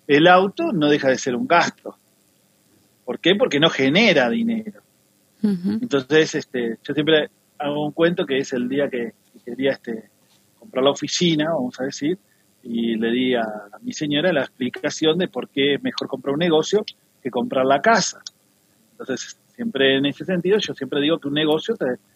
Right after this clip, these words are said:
Speaker 1: te rinde cinco casas, en cambio una casa no te rinde cinco, el negocio, es la inversión.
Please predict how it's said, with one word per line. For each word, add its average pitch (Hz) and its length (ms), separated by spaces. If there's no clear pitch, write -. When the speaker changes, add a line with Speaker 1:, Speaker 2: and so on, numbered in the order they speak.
Speaker 1:
te 120 160
rinde 143 340
cinco 147 380
casas, 180 540
en 139 100
cambio 143 280
una 175 140
casa 180 280
no 156 120
te 139 120
rinde 135 260
cinco, - 360
el - 80
negocio, 131 420
es 127 100
la 127 100
inversión. 113 340